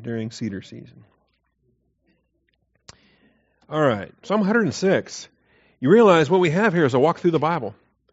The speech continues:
It's a fun chapter. It's, uh, it's kind of a review of Israel's history, and most of it's pretty sad, uh, as it kind of recounts rebellion after rebellion after rebellion after rebellion.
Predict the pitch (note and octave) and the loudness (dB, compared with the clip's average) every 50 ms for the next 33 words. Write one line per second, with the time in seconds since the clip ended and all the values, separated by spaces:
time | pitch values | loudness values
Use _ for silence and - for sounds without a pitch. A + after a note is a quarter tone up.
0 | _ _ _ _ _ _ _ _ - - - - - - F3+ G#3 A#3 F#3+ - D#3+ | _ _ _ _ _ _ _ _ -14 -6 -6 -6 2 2 2 2 2 2 0 0
1 | C#3 C3 B2 - C#3 C#3 F3 F3 - - - D#3+ C#3 C#3 C#3 - - - - D#3 | 0 0 -2 -4 -4 -6 -6 -8 -12 -18 -10 -2 0 0 0 -2 -4 -2 0 2
2 | C#3+ C#3 C3+ C3 B2+ C3 C3+ - _ _ _ _ _ _ _ _ _ _ _ _ | 2 4 4 2 2 0 -2 -6 _ _ _ _ _ _ _ _ _ _ _ _
3 | C#3+ C#3+ - - - F3+ F#3+ G3 F3 E3 E3 D#3 B2+ A2+ C3 C#3+ D#3 E3+ F3+ D#3+ | -4 -4 -4 0 2 2 2 4 2 2 2 2 2 2 0 2 4 4 4 4
4 | C#3 D3 D#3+ D3 D3+ E3 D#3+ D#3+ D#3 - - D#3 D3 B2+ - - C3+ C3 D3 E3 | 2 0 0 0 0 0 2 2 0 0 0 -2 -2 -2 -2 -6 -6 -4 -4 -4
5 | D3+ C3 C#3 C#3+ C#3 - D3 D3 - - C3+ C3 C#3+ - - A#2 G2+ G2 A2 A2+ | -2 -2 -2 -2 -4 -6 -8 -8 -8 -8 -8 -8 -8 -8 -8 -8 -6 -8 -10 -10
6 | _ _ _ _ _ _ _ _ _ _ _ _ B2 B2+ B2+ B2 A#2+ A#2 A#2 B2+ | _ _ _ _ _ _ _ _ _ _ _ _ -4 0 2 2 2 2 2 2
7 | B2+ B2 A2 C3 B2+ - - C#3+ C3+ C3+ C3 C#3 C3+ - - D3 C3+ C3 C3 C3 | 2 0 0 -2 -4 -2 -2 -2 -2 0 -2 -2 -4 -4 -2 -2 0 0 0 0
8 | C3 - - - - _ _ _ _ _ _ _ A#2+ A2 G#2+ C#3 C#3+ C#3+ C#3+ C#3+ | -2 -6 -12 -18 -20 _ _ _ _ _ _ _ -6 0 2 4 4 4 2 2
9 | C#3 C#3 C3 B2 - B2 A2 A2 A2+ C3 C3+ C3+ C3 C3 C3 B2+ A#2+ A2 - A2 | 2 0 0 -2 -2 -6 -4 -2 0 0 2 2 2 0 0 -2 -2 -6 -6 -10
10 | G2+ G#2 G#2+ A#2 B2 B2+ B2 A#2+ B2 B2 A#2+ A#2 - A2+ G#2+ G#2+ G#2 A2+ A2 A2 | -12 -8 -6 -4 -4 -2 -2 -2 -2 -4 -4 -6 -8 -10 -10 -6 -4 -4 -4 -4
11 | A2+ A2+ A2 A#2 A2 | -4 -6 -8 -10 -14